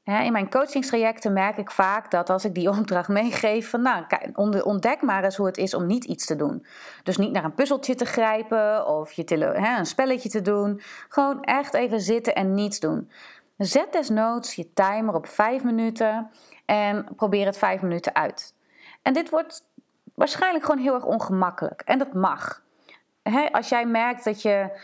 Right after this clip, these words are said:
een heel druk leven hebt geleid, veel chronos in je leven hebt, veel gepland, veel structuur en orde nodig hebt, dan is het echt heel lastig om even niets te doen. En, ehm, dat mag.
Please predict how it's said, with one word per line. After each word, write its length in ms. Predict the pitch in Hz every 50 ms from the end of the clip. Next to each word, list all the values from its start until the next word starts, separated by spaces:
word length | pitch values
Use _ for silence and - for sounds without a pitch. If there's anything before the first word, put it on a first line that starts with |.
| - -
een 180 | - 196 190 190
heel 200 | 190 247 262 254
druk 220 | - 208 202 196
leven 320 | 214 240 247 262 262 254 240
hebt 180 | 220 214 220
geleid, 500 | - - 220 208 202 202 202 202 - - -
veel 480 | - - 311 311 285 285 - - - -
chronos 480 | - - 262 254 254 254 233 233 233 -
in 80 | 233
je 100 | 220 214
leven 360 | 202 202 202 196 202 202 214 190
hebt, 200 | 185 190 196 -
veel 280 | - 330 320 302 285
gepland, 720 | 277 - - - - - 254 247 240 233 226 226 233 220
veel 500 | 226 - - 277 277 269 262 254 247 247 - - - - - - -
structuur 640 | - - - - 277 269 269 - - 269 254 240 240
en 180 | 220 220 -
orde 260 | - 240 254 233 226 214
nodig 420 | 214 208 208 202 202 196 202 -
hebt, 400 | 196 196 190 190 190 - - - _ - - _ -
dan 220 | - 214 208 214
is 100 | 220 214
het 180 | - 214 196 -
echt 300 | - - 185 190 - -
heel 300 | - 175 190 220 226 214
lastig 440 | 208 196 190 185 - - 196 185 -
om 120 | 185 175
even 400 | 180 175 175 180 - 165 165 165
niets 260 | 170 180 202 208 - -
te 100 | - 180
doen. 320 | 156 151 156 - 190 180 _ _ _ _ _ _ _ _ _ _ _ _ _ _ _ _ _ _ _ _ _ -
En, 540 | - - 190 196 190 190 185 185 190 - -
ehm, 260 | - - 180 180 180
dat 180 | 185 185 196 190
mag. 460 | 180 180 175 151 151 - - - -